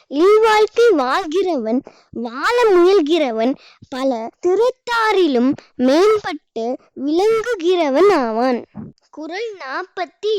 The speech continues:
எட்டு. ஆற்றின் ஒழுக்கி அறனிலுக்கா இல்வாழ்க்கை நோட்பாரன் நோன்மை உடைத்து. விளக்கம். மற்றவரை அறநெறியில்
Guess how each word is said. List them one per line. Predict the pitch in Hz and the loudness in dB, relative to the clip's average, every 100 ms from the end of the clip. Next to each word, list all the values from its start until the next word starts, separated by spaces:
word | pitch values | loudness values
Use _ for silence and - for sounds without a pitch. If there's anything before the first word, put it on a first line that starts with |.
| 269 | -6
எட்டு. | 226 _ 247 247 214 _ _ _ 208 247 | -12 _ -16 -16 -16 _ _ _ -14 -10
ஆற்றின் | 381 - - 453 480 392 | -10 -10 -12 -10 -10 -12
ஒழுக்கி | 294 285 262 - 196 240 - _ - 226 | -12 -16 -20 -20 -20 -20 -20 _ -14 -12
அறனிலுக்கா | 269 427 480 508 415 311 _ _ 220 208 311 _ _ | -8 -10 -10 -10 -8 -10 _ _ -14 -14 -14 _ _
இல்வாழ்க்கை | - 294 392 427 403 349 311 - 226 330 - _ _ 247 | -20 -12 -8 -6 -6 -6 -10 -16 -14 -14 -14 _ _ -12
நோட்பாரன் | 320 466 - - 415 415 381 453 466 320 | -10 -10 -12 -10 -8 -8 -8 -6 -6 -6
நோன்மை | 285 349 370 381 440 | -8 -10 -12 -8 -6
உடைத்து. | 359 254 247 _ 269 254 - _ - | -6 -8 -12 _ -12 -12 -14 _ -12
விளக்கம். | 277 285 269 - 294 262 _ _ 247 | -6 -6 -6 -8 -10 -12 _ _ -4
மற்றவரை | 269 - - 494 466 262 240 285 - 240 | -4 -2 0 4 4 2 0 -6 -10 -10
அறநெறியில் | 269 359 453 466 453 427 427 508 | -4 -2 0 0 2 2 2 4